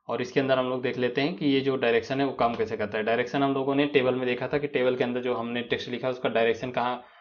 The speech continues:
ऊपर साइड घुमाना है, नीचे साइड घुमाना है, right left कैसे घुमाना है। तो हम लोग ऐसे घुमाते थे, तो यहाँ पे देखिए text direction में हमने click करा, देखिए नीचे side हो गया, और घुमाएंगे तो ऊपर side हो गया, और घुमाएंगे तो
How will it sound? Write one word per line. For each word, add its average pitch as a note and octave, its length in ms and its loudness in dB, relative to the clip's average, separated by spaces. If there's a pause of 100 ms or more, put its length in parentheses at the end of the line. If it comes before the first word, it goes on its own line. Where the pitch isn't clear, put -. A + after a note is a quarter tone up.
(140)
ऊपर B2+ 260 0
साइड A#2+ 220 -2
घुमाना A#2+ 240 -2
है, B2 80 0
नीचे A#2 240 -6
साइड A#2 180 -4
घुमाना A#2 260 -4
है, A#2+ 80 -2
right A2+ 300 0
left A2+ 260 -2
कैसे A2 200 -4
घुमाना G2+ 280 -6
है। G2 100 -12 (380)
तो C3 80 -4
हम B2 100 -2
लोग B2+ 140 2
ऐसे B2 160 0
घुमाते B2+ 300 -2
थे, C3 120 0
तो C3 100 -4
यहाँ B2+ 180 0
पे A#2+ 100 -4
देखिए B2 240 -4
text - 240 -10
direction A#2+ 320 -2
में B2 100 -4
हमने A#2+ 180 -6
click A#2+ 220 -8
करा, B2 160 0
देखिए A2+ 240 -4
नीचे A2 240 -8
side A2+ 200 -4
हो G#2+ 120 -4
गया, G#2+ 180 -4 (520)
और A#2+ 200 -2
घुमाएंगे A#2 340 -4
तो A2+ 120 -4
ऊपर G#2+ 180 -4
side A2 220 -4
हो G#2+ 100 -4
गया, G#2 200 -4 (480)
और A#2 160 -4
घुमाएंगे A2 400 -4
तो D3 140 -2